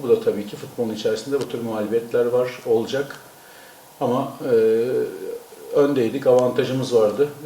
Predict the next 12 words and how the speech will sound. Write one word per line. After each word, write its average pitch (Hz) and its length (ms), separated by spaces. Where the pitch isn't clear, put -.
E, 117 160
bu 120 120
avantajdan 113 800
tabii 110 220
ki - 100
kaybettiğimiz 110 640
puanlarla, 110 600
e, 107 200
rakiplerimizin 107 640
yaklaşma 110 540
şansı 104 420
verdik. 101 280